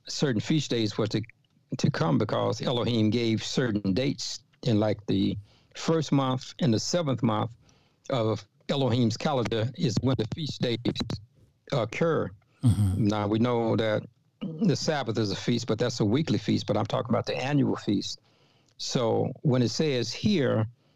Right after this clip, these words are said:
Speaker 1: "Your new moons," is talking about not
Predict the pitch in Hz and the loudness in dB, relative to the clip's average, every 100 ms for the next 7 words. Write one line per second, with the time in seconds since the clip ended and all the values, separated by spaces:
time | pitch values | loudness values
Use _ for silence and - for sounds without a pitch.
0 | - 113 127 120 196 190 127 113 113 117 | -2 2 2 2 4 4 4 4 2 2
1 | 117 - 135 123 117 113 113 110 - _ | -2 0 0 2 2 2 0 -4 -8 _
2 | _ _ _ _ _ _ _ _ - 143 | _ _ _ _ _ _ _ _ -2 2
3 | 131 143 - | 2 0 -4